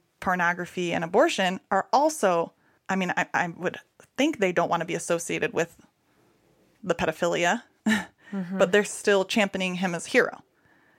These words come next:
Speaker 1: And so how can they not see that you can't separate out this man's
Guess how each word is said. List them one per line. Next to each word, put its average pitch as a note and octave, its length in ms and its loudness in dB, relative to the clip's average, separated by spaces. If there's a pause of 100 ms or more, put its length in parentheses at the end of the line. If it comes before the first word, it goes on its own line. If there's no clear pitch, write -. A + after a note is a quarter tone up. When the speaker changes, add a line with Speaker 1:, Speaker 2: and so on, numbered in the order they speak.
(320)
Speaker 1:
And G#3+ 100 4
so - 160 2
how B3 200 0
can D4+ 140 2
they B3+ 100 4
not A3 240 0
see G#3+ 440 -4
that F#3 140 -2
you G3 80 -6
can't - 240 -4
separate G3 500 0
out F#3 200 0
this F#3+ 180 -4
man's F3+ 760 -4